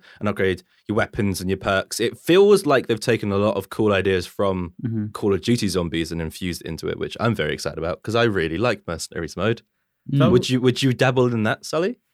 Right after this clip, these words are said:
Speaker 1: I think it's part of Resident Evil eight, so you'd have to have eight.
Speaker 2: Hmm.
Speaker 1: But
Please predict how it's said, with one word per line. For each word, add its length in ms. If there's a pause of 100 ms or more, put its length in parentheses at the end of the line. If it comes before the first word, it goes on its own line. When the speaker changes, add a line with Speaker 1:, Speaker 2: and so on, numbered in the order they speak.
(120)
Speaker 1:
I 120
think 180
it's 100
part 240
of 80
Resident 260
Evil 220
eight, 200
so 100
you'd 140
have 140
to 80
have 200
eight. 200
Speaker 2:
Hmm. 120
Speaker 1:
But 220